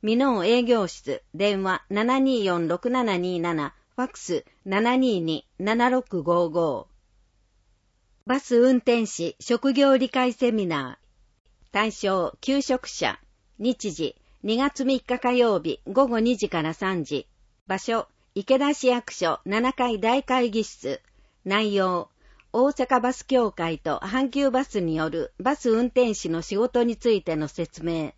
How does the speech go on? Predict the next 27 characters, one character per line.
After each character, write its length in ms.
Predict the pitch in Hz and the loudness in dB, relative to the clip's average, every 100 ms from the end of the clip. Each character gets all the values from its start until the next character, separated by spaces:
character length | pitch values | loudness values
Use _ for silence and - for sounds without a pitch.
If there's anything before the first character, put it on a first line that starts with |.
| _ _ _ _ _ | _ _ _ _ _
定 220 | 247 269 | 4 6
員 200 | 277 269 | 6 4
六 260 | 226 226 262 | 2 0 -2
十 260 | 220 247 202 | 2 2 2
人、 300 | 160 120 - | -2 -4 -10
申 220 | 175 214 | -4 -4
し 80 | 214 | -4
込 140 | - 196 | -4 -2
み 140 | 185 | -2
順、 360 | 156 170 156 - _ _ | -2 -2 -4 -8 _ _
費 160 | 262 269 | 0 2
用 200 | 220 165 | 4 2
無 140 | 165 | -2
料。 400 | 175 170 156 151 _ _ _ _ | 0 0 0 -4 _ _ _ _
申 160 | 214 254 | -2 -2
し 120 | - | 0
込 140 | 233 226 | -2 0
み、 220 | 220 - _ | -2 -6 _
一 200 | 196 277 | -6 -2
月 300 | 285 277 254 | -2 -2 -2
五 240 | 262 - | -2 -4
日 140 | 247 240 | -2 0
月 300 | 240 226 247 | 0 0 2
曜 160 | 254 175 | 2 2
日 100 | 156 | -4
か 160 | 156 | -4
ら 220 | 151 139 | -2 -4